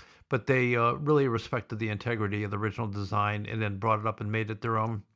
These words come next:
amazing house. My brother has an amazing house too, up, uh,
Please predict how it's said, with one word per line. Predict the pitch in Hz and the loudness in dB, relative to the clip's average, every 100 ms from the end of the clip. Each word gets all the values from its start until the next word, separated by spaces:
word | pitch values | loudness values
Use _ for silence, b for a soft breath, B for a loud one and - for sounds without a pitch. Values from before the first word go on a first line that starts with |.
| b b b | b b b
amazing | 117 110 107 110 | -2 0 0 -4
house. | 104 110 - - | -6 -8 -12 -8
My | - 131 | 0 4
brother | 131 143 117 101 _ _ b b b b | 6 6 4 0 _ _ b b b b
has | - 107 | -4 -2
an | 113 | 0
amazing | 104 101 110 | 0 -2 -4
house | 101 104 95 | -2 -4 -4
too, | - 117 104 90 _ _ b b - | -2 -2 -2 -10 _ _ b b -4
up, | 110 - - | -4 -4 -4
uh, | 120 120 | -2 -2